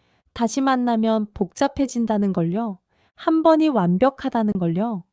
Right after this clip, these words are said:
그래서 문 닫고 떠난 거죠. 이게 진짜 성숙한 어른들의 선택이에요. 요즘 젊은 사람들은 이런 거 몰라요. 자꾸 연락하고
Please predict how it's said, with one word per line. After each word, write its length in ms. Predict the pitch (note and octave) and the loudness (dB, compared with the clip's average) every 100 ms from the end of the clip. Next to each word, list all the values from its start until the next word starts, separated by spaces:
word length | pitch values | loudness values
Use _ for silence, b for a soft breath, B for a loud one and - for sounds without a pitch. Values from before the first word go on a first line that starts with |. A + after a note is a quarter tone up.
| _ _ _ _ _ | _ _ _ _ _
그래서 400 | - G3+ G3 G#3 | -4 -2 0 0
문 280 | F3 G#3 A#3+ | 2 0 2
닫고 440 | A#3+ - G#3+ G#3+ | -2 -2 -4 -2
떠난 320 | C4+ C#4+ D4 | -2 0 -2
거죠. 400 | B3+ E3+ D#3+ D3+ - _ _ _ _ | -2 -4 -6 -10 -14 _ _ _ _
이게 180 | G3+ A#3 | -6 -6
진짜 380 | A#3 G3 G3+ C#4+ | -2 0 0 -2
성숙한 500 | D4+ D#4+ - - C#4 | -2 -4 -4 -4 -2
어른들의 480 | F3 F3+ G#3 F3+ F#3+ | 0 0 0 0 -4
선택이에요. 840 | - D4 D#4+ - E3 E3 G3 E3+ _ _ _ _ _ - | -4 -4 -6 -4 -4 -4 -6 -10 _ _ _ _ _ 0
요즘 300 | G#3 B3+ B3+ | 0 2 -2
젊은 420 | - F3+ G#3 C4 | 0 2 2 0
사람들은 720 | C#4+ C#4 B3+ G#3 C4+ B3 F3+ - | -2 -2 0 -2 -2 -4 -6 -4
이런 300 | G#3+ C4 C#4 | 2 2 4
거 100 | A3 | 4
몰라요. 680 | F3 F3+ F#3 F3 A3 F3 - _ _ _ | 4 4 2 0 -2 -6 -10 _ _ _
자꾸 440 | - - F#3+ - A#3 | -14 -10 -8 -4 0
연락하고 800 | F3 F3 F#3+ - E3 A3+ G#3 | 2 0 -4 -8 -6 -4 -4